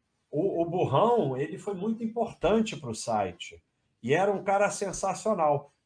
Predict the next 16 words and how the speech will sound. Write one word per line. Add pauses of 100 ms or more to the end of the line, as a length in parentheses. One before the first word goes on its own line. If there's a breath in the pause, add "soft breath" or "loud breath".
mas
infelizmente
ele
faleceu. (420)
A
gente,
durante
um
tempo,
botou
o
material
dele
aí
no
site,